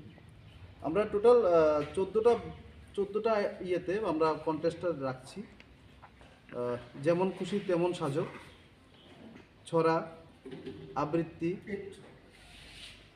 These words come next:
বক্তৃতা থাকবে, ছড়া বক্তৃতা থাকবে, আবৃত্তি, কুইজ, হাতের তৈরি সামগ্রী, রবীন্দ্রসঙ্গীত,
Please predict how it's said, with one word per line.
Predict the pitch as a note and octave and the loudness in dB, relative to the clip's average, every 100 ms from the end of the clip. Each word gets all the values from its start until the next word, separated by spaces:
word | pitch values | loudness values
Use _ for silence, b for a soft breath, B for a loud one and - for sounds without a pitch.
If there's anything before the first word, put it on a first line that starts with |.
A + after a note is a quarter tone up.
| - - - - - - D3+ | -20 -20 -20 -20 -20 -18 -2
বক্তৃতা | D#3+ D#3+ G3+ F#3+ | -2 0 -2 -2
থাকবে, | D#3+ D3+ | 0 -2
ছড়া | G3 D#3+ D#3+ | -2 2 2
বক্তৃতা | D#3+ D3+ E3+ D#3+ | 0 -2 -2 -2
থাকবে, | C3+ C3 F3+ - - - - - - - - - - | -2 -6 -8 -12 -20 -20 -20 -20 -20 -20 -20 -20 -6
আবৃত্তি, | C3+ D3 E3 E3+ E3+ G3+ - - - - - - - - | -4 -2 -4 -4 -8 -10 -12 -20 -20 -20 -20 -20 -10 0
কুইজ, | F3 G3+ G3+ - - - - - - - - | 2 2 -2 -10 -18 -20 -20 -18 -18 -20 -6
হাতের | D#3 D#3 G#3+ G#3+ - | -4 0 -2 -2 0
তৈরি | G#3 G#3 A#3 - | 2 2 -4 -6
সামগ্রী, | D3+ D3 B2+ A2 - - - - - - - - - - - - C#3 | -2 -2 -2 -8 -10 -20 -20 -20 -20 -20 -20 -20 -20 -20 -20 -14 0
রবীন্দ্রসঙ্গীত, | D3+ F3 F#3+ F#3+ F#3 F3 E3+ E3+ | 2 4 2 2 2 2 2 2